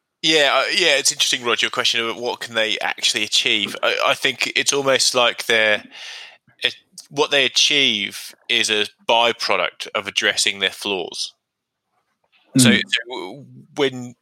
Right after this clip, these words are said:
Speaker 1: you know, you, everyone can look at Arsenal and look at where they have had problems in the last eighteen months, and I think you would all be right. You, you could, you could write 'em on a list, and you'd get, uh, get up to twenty without, without having a disagreement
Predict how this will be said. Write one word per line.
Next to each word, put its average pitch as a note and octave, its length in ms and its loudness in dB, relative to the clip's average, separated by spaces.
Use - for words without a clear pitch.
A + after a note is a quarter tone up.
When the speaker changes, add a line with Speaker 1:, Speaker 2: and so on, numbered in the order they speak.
Speaker 1:
you C3+ 280 -4
know, B2+ 60 4
you, A#2+ 200 0
everyone A#2 600 0
can A2+ 220 -8
look A#2+ 220 0
at - 60 4
Arsenal - 500 0
and G#2 180 -8
look G#2+ 220 0
at F#2+ 160 -2
where G#2+ 240 2
they G2 160 4
have G2 100 2
had G2 180 -4
problems F#2 360 -4
in F2+ 80 -12
the F#2 40 -8
last F#2 280 0
eighteen F#2 280 -2
months, - 360 -6
and G#2 100 0
I G2 60 2
think G#2 300 -2
you G#2+ 100 0
would G#2 120 0
all G#2+ 160 0
be G#2+ 120 -2
right. G2 520 -4
You, G#2+ 180 0
you A2 140 -2
could, A2+ 240 -2
you A#2 100 0
could G#2+ 160 -4
write A#2+ 300 2
'em A#2+ 100 -2
on A2 140 2
a G#2+ 40 2
list, F#2+ 420 2
and F#2+ 100 -6
you'd G2 160 -4
get, - 260 -2
uh, A2+ 100 2
get B2 180 0
up - 100 -4
to - 80 0
twenty F#2+ 500 0
without, G#2 480 0
without G#2 320 2
having G#2 220 -2
a G2 60 -2
disagreement G#2 640 0